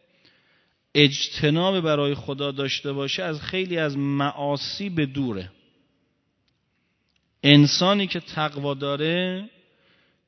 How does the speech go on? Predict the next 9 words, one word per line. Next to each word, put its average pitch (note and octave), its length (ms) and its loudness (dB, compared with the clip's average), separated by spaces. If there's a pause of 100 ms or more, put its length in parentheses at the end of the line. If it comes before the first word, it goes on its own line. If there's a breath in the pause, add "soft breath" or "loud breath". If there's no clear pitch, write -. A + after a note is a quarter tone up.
(140)
در D3 200 6
برابر C#3+ 580 2
دام E3 560 -2
و D3+ 40 -6
خطر E3+ 540 -4
شیطان، D#3 720 0
شهوت، D3 720 -2
هوای C#3 460 -4
نفس E3+ 720 -6